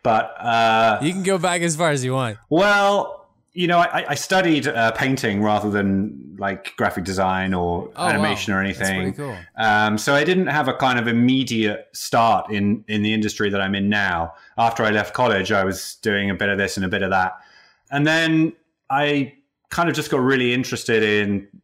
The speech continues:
Speaker 1: working on a computer, which was kind of a change from making paintings on canvas and what have you.
Speaker 2: Right.
Speaker 1: And, um, that kind of led to doing some work with friends, really, and people that I knew who were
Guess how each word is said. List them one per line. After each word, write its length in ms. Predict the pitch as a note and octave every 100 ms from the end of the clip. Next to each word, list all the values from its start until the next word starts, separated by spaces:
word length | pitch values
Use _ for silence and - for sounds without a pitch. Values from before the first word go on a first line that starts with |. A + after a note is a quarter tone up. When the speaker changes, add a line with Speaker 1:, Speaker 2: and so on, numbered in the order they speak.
| -
Speaker 1:
working 300 | A#2 A2 A#2
on 80 | A2
a 40 |
computer, 580 | G#2 G#2+ A#2 A#2 - F#2
which 160 | G2+ G2+
was 80 | G2+
kind 160 | A2+
of 160 | G2+ - _
a 40 | E2
change 480 | - A#2+ G#2+ G2 -
from 360 | G2+ G2 G2 _
making 300 | A2 F#2+ G2
paintings 360 | G#2+ G2+ G2 F#2
on 140 | F#2+
canvas 520 | - G2+ G2 F#2+ -
and 120 | F#2
what 100 | F#2
have 120 | F2 B2
you. 60 |
Speaker 2:
Right. 240 | C3 B2 G2 - - - - _
Speaker 1:
And, 580 | A#2 A2+ A2+ A2+ A2 A2+
um, 640 | A#2+ A#2 A#2 A2+ A2+ A2+ -
that 260 | C3+ C3+ -
kind 220 | C3+ B2
of 140 | A2+
led 280 | A2+ A#2+ A#2
to 600 | - A#2+ A2 G#2+ G2+ F#2+ F#2
doing 280 | A#2 A2
some 200 | G#2 A2+
work 380 | A2 G#2+ A2+ -
with 560 | G#2+ G#2+ G#2 G2+ - -
friends, 580 | - B2 B2 F#2 F2 -
really, 280 | F#2+ F#2+ G#2
and 160 | G#2
people 220 | A2+ G#2+
that 100 | G2+
I 80 | G2+
knew 340 | G2+ G#2+ G#2 G2
who 180 | G#2
were 280 | G2 G2 F#2+